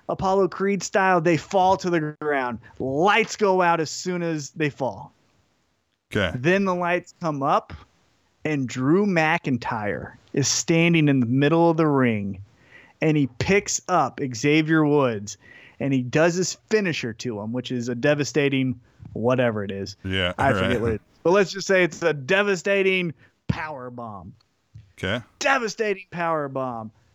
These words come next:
Speaker 1: He pulls Noam Dar over. One, two, three. New Day rolls out of the ring. They're defeated. The Scottish Union come up.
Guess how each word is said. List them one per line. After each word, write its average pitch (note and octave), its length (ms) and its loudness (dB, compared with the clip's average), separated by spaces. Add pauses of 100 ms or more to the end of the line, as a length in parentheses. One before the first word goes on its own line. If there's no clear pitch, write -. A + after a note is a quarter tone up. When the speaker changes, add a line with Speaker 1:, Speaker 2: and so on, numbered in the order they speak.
(160)
Speaker 1:
He D#3+ 120 -4
pulls A3 400 2
Noam G3 420 2
Dar E3+ 300 6
over. C3 380 2
One, G#3+ 800 2
two, A3 480 2
three. E3+ 720 2 (1080)
New F#3+ 220 4
Day F3+ 180 4
rolls E3+ 320 2
out E3 160 2
of D#3+ 60 0
the D#3 80 -2
ring. D#3+ 420 -2
They're D#3 160 2
defeated. C#3+ 680 2 (560)
The D3 200 -2
Scottish F3+ 680 0
Union E3+ 380 -2
come D#3 280 0
up. C3+ 280 0